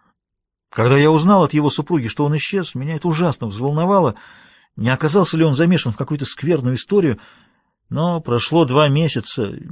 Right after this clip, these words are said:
Честно говоря, было мало шансов, что он еще жив. Все это ужасно, нет слов». «Вы присутствовали на похоронах?» спросил Кусанаги. Увы, обстоятельства работы не позволили. Я послал телеграмму с извинениями.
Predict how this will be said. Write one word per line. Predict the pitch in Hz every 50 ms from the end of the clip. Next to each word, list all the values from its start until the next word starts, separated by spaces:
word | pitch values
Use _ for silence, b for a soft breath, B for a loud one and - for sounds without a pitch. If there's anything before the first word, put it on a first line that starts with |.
| 151 - 147 131
Честно | - - - 151 - 180 165
говоря, | 135 143 160 175 175 170
было | 147 131 143 170 165 175
мало | 180 202 214 196 135 123
шансов, | 107 - - 135 113 104 - 110 -
что | - - 123
он | 117 117
еще | 107 - 123
жив. | 117 113 156 175 156 - B B B B B B B B B B B
Все | - - 151
это | 143 175
ужасно, | 175 170 180 165 143 139 131 104 90 80 - - 92 92
нет | 98 110 143 143 -
слов». | - 147 135 101 78 - _ _ _ _ _ _ _ _ _ _ _ _ _ _ _ _ _ _ _ _ _ _ _ _ _ _ _ _ _
«Вы | 107 95 120 117
присутствовали | - 127 123 - - 214 208 - - - 110 98
на | 95 101 92
похоронах?» | - - - 117 117 117 107 95 90 -
спросил | - - 107 104 - 110 98
Кусанаги. | - - - - 117 110 101 85 87 85 B B B B B B B B B B B B B B _
Увы, | - 139 156 175 220 226 214 214 -
обстоятельства | - 143 - - - 151 180 196 170 160 - - 147 143
работы | 135 139 156 139 123
не | 110 104
позволили. | 98 107 92 98 98 90 85 85 - _ _ _ _ -
Я | 76 87 85
послал | - 127 - 147 143 135
телеграмму | - - 123 117 107 131 151 151 139
с | - -
извинениями. | 98 98 107 107 123 139 127 120 117 110 107 104